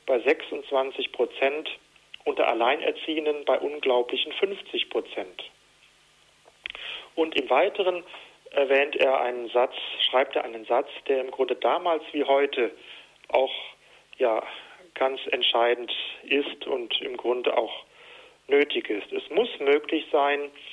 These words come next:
so der Bischof aus München, "dass jemand, der einen vollen Arbeitsplatz besitzt, mit seinem Einkommen auch menschenwürdig leben kann und seine Familie ernähren kann.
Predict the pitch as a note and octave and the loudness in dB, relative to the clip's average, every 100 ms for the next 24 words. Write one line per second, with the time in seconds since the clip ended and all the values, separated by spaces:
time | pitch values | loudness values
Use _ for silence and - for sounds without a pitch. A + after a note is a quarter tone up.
0 | - - - - D3 C#3+ C#3 C#3 C#3+ - | -16 -18 -20 -2 2 4 4 4 2 4
1 | C#3+ C3 - - _ - - _ - B2+ | 4 2 -4 -16 _ -20 -20 _ 0 0
2 | B2 - B2+ C3 C#3 - C3+ A#2+ A2+ - | 0 -2 -2 0 0 0 2 2 0 -2
3 | - B2+ D#3+ F3+ F3+ - - B2 - F#3+ | -2 0 2 2 2 2 0 -2 2 2
4 | G3+ - C#3+ C#3 D3 - C#3 C3 - B2+ | 2 2 2 2 0 2 0 0 -4 -8
5 | - C3 C3 - B2 G#2+ - - - - | -2 -2 -2 -6 -8 0 0 0 -12 -6
6 | C#3 C3 - C3 C3 D3+ - D3 D3+ - | 0 0 0 0 0 0 0 2 0 2
7 | B2+ B2+ - - - C3 B2 C#3 - C3+ | 2 0 -8 -20 -16 -2 0 0 -2 2
8 | C#3 D3 - C#3 C#3+ C#3 - - A2 G#2+ | 2 2 0 2 4 2 -2 -4 -4 -4
9 | A#2 A2+ A#2 A#2 A#2 C3+ B2 D3+ D3 C#3 | -10 -2 0 0 -2 -2 -2 -2 0 -2
10 | A2+ A2+ G#2+ G2+ - G2+ | 2 2 2 -2 -4 -6